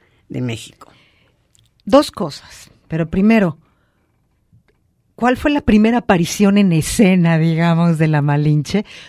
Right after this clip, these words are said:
Speaker 2: Porque es, pues, se sabe ya de ella es en pero no antes de.
Speaker 1: Exacto.
Speaker 2: ¿Cómo surgió? ¿Cómo la encontraron? ¿Cómo estuvo el asunto? Si es que hay una fidedigna historia al respecto.
Speaker 1: Mira,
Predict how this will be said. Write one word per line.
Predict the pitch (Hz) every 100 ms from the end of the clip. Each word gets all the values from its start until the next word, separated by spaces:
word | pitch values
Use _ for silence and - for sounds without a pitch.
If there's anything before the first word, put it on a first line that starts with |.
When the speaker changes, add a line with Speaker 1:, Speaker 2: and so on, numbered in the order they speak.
| -
Speaker 2:
Porque | 180 175 202
es, | 190
pues, | 185
se | -
sabe | 185 220 254 240
ya | 214
de | 220 214
ella | 214 208
es | 202 - -
en | - 202 202 143 - _ -
pero | 151 147
no | 151 170 -
antes | 156 147 135 127 117 123
de. | 170 185 -
Speaker 1:
Exacto. | 147 - 123 110
Speaker 2:
¿Cómo | 170 180
surgió? | 180 156 143 - 180
¿Cómo | 190 190
la | 170
encontraron? | 151 143 135 139 156 175 202 185
¿Cómo | 196 220
estuvo | - 196
el | 196
asunto? | 165 - 190 170 170 - - -
Si | - 196 208
es | 233
que | - 254
hay | 240 247 254 - _ -
una | 208 220 226
fidedigna | - 185 170 170 208 220
historia | 202 - - 185 180
al | 165
respecto. | 135 - - 160 160 - - _ _ _ - -
Speaker 1:
Mira, | 156 151 107